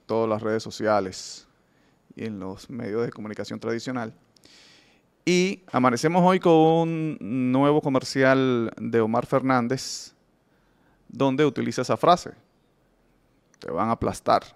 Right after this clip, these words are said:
Y ahí vemos entonces que todo se debió a una estrategia política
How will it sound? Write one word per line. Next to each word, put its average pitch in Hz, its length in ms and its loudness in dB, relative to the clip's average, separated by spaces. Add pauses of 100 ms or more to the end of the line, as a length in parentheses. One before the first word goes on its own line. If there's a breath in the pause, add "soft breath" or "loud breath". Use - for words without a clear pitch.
(800 soft breath)
Y 123 60 -8
ahí 107 120 -2
vemos 120 280 -2
entonces 117 280 -6
que 117 80 -8
todo 123 540 2
se 117 180 -8
debió 113 360 -2
a - 20 0
una 113 200 -4
estrategia 113 640 -6 (540)
política 127 540 -6